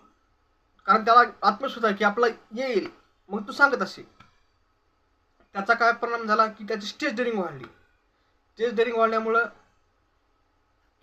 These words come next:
स्टेज डेअरिंग वाढली, स्टेज डेअरिंग वाढल्यामुळं त्याला आत्मविश्वास आला की आपलं सर्वांसमोर चुकत नाही, काय नाही, आपलं चांगलं येते.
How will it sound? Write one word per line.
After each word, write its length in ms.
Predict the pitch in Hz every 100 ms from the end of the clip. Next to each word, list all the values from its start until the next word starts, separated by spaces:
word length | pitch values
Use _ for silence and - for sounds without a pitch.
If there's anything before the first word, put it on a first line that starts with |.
| _ 240
स्टेज 140 | 240
डेअरिंग 240 | 240 240
वाढली, 300 | 233 233 214
स्टेज 240 | 175 226 220
डेअरिंग 200 | 226 226
वाढल्यामुळं 440 | 226 226 226 226
त्याला 220 | - 214 208
आत्मविश्वास 440 | 208 269 254 240
आला 80 | 214
की 60 |
आपलं 240 | 202 196 226
सर्वांसमोर 520 | 220 220 226 226 233
चुकत 400 | 208 214 220 214
नाही, 220 | 214 214
काय 200 | 208 202
नाही, 140 | 208 208
आपलं 160 | 208
चांगलं 240 | 208 226 220
येते. 140 | 180